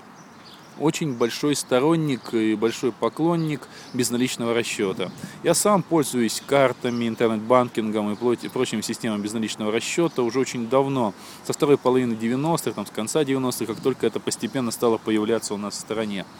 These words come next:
Но будем реалистами, ведь на сегодня нормальной системы, э, приёма карт, вот даже взять такой крупный город, как Москва, далеко не везде <clears throat> организована и реализована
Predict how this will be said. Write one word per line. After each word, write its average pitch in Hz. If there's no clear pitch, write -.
Но 151
будем 165
реалистами, 160
ведь 135
на 131
сегодня 165
нормальной 151
системы, 135
э, 110
приёма 131
карт, 160
вот 113
даже 123
взять 127
такой 120
крупный 117
город, 113
как -
Москва, 143
далеко 131
не 151
везде 135
<clears throat> 170
организована 117
и 117
реализована 113